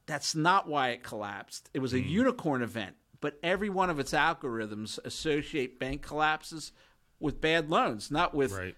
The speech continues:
Speaker 1: failure to hedge long-term, uh, bonds, right? It doesn't.
Speaker 2: Mm-hmm.
Speaker 1: It, that's n-, that's, that's a new phenomenon, or, or less, a more rare phenomenon. So it can easily slip by you.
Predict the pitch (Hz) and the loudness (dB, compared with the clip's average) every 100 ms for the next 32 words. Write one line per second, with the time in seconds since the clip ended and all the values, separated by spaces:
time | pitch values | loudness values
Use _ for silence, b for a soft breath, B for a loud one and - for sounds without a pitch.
0 | - - 160 151 151 143 135 135 - 131 | -8 2 4 6 4 4 2 -2 0 2
1 | 120 117 - - 180 147 143 123 - B | 2 0 -6 2 4 4 2 0 -6 B
2 | B 131 139 151 143 147 135 123 113 B | B 6 8 8 2 2 2 0 -6 B
3 | B B 120 113 107 110 151 120 90 73 | B B 2 4 4 10 12 10 4 -2
4 | 110 117 127 131 165 156 104 143 151 160 | -2 -2 -2 0 2 2 2 0 0 2
5 | 143 - 160 156 156 127 - 139 131 127 | 0 2 0 0 0 -2 -2 -6 -2 0
6 | 131 131 120 123 160 147 101 104 107 104 | 0 0 0 2 2 2 -4 -4 -6 -6
7 | - 107 113 123 - - 127 - 107 117 | -4 -4 -2 -4 -6 -14 -16 -8 -6 -2
8 | 123 113 120 135 131 117 101 95 78 65 | -2 0 0 0 -2 -6 -6 -8 -12 -16
9 | - B B B B B - 175 160 160 | -18 B B B B B 4 6 6 0
10 | 147 151 214 262 269 175 135 - 165 165 | -2 -4 -2 0 0 0 -2 0 -2 -2
11 | - 147 156 131 82 73 | 0 2 2 0 -8 -16